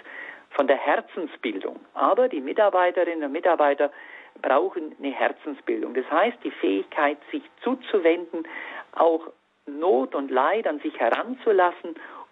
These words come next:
und in alledem etwas sichtbar zu machen von einem heilenden und menschenfreundlichen Gott. Und da ist schon zum einen natürlich zu gucken, aus welcher, welcher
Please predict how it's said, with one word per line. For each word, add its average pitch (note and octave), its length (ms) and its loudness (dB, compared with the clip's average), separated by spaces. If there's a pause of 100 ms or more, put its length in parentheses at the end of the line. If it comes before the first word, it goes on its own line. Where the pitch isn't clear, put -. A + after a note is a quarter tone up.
und A#3 200 0
in F3 220 0
alledem G#3 800 0 (160)
etwas - 300 -2 (200)
sichtbar F#3 580 2
zu - 80 -12
machen D#3 380 -2
von C#3+ 180 -4
einem B2+ 400 -2
heilenden F3+ 600 2
und D3+ 140 0
menschenfreundlichen B2+ 960 0
Gott. - 220 0 (640)
Und D3 360 2 (960)
da D3 160 4
ist - 180 -4 (100)
schon D#3+ 220 -4
zum C3+ 140 -2
einen E3 380 2
natürlich D3 500 0
zu - 80 -8
gucken, E3 380 0 (320)
aus D3 180 4
welcher, D3 520 4 (340)
welcher C#3 440 2